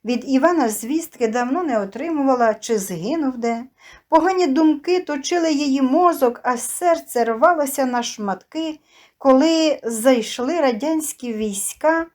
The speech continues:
неначе стало краще, але працювати в полі потрібно було більше і більше. Бо було тоді всім відоме гасло: «Усе на фронт, усе заради перемоги».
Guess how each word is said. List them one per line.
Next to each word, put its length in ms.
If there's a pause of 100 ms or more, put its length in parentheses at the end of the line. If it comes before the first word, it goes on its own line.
(320)
неначе 460
стало 360
краще, 760 (160)
але 240
працювати 720
в 80
полі 520 (220)
потрібно 420
було 240
більше 460
і 200
більше. 580 (480)
Бо 100
було 240
тоді 280
всім 640
відоме 640
гасло: 720
«Усе 380
на 180
фронт, 600 (480)
усе 520
заради 500
перемоги». 800